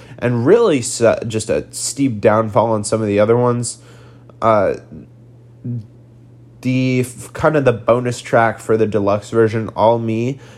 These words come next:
is a song where, dang, Two Chainz kills this verse. And I love, love, love Two Chainz features, by the way.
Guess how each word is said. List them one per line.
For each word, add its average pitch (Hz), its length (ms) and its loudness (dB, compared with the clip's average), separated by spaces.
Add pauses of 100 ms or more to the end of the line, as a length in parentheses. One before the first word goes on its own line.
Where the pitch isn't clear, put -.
is 123 160 0
a 123 100 0
song 151 420 2
where, 104 340 4 (260)
dang, 123 460 0
Two 208 300 0
Chainz 117 760 -2
kills 233 800 0
this 123 240 0
verse. 110 540 -2 (480)
And 120 420 0 (140)
I 117 160 4
love, 139 680 2 (120)
love, 117 500 2
love 120 340 2
Two 123 200 -6
Chainz 104 360 -6
features, 92 380 -10
by 101 180 -4
the 98 100 -4
way. 92 340 -2